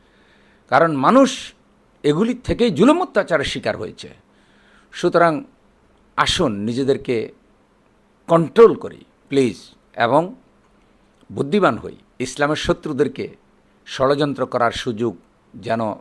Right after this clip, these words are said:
তারা যেন না পায়, সতর্ক সাবধান থাকি। আল্লাহর কাছে দোয়া করি, আল্লাহ যেন সকল ষড়যন্ত্র নস্যাৎ করে দেন, এবং যেই সব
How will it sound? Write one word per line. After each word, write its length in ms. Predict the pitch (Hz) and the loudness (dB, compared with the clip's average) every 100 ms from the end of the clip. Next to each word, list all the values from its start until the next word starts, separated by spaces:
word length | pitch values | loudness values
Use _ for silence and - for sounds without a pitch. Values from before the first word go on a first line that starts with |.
| _ | _
তারা 180 | - 107 | -4 -2
যেন 160 | 113 117 113 | -2 -2 0
না 140 | 120 | 2
পায়, 240 | 147 160 180 - _ _ _ _ _ - | 4 2 0 -8 _ _ _ _ _ -12
সতর্ক 420 | - 156 196 170 175 | -4 -2 -2 -4 -4
সাবধান 380 | 127 117 139 131 | -4 -2 -2 -2
থাকি। 240 | 120 - | -8 -4
আল্লাহর 320 | 104 127 147 156 | -2 0 -2 -2
কাছে 180 | - 135 | -8 -4
দোয়া 220 | 117 160 | 4 4
করি, 220 | 165 123 | 2 -2
আল্লাহ 200 | 107 120 | -2 -2
যেন 160 | 131 165 175 | -4 -4 -6
সকল 340 | - 185 - 311 | -4 -4 0 -2
ষড়যন্ত্র 460 | 247 170 156 151 123 | 0 0 0 -2 -6
নস্যাৎ 360 | 123 120 - 120 | -6 -6 -4 -6
করে 180 | - 104 | -6 -8
দেন, 160 | 90 - - | -8 -10 -2
এবং 200 | 131 180 233 247 _ _ _ _ _ _ _ _ _ _ _ _ | 2 4 2 -4 _ _ _ _ _ _ _ _ _ _ _ _
যেই 220 | 98 170 | -2 -2
সব 200 | 175 165 | 2 0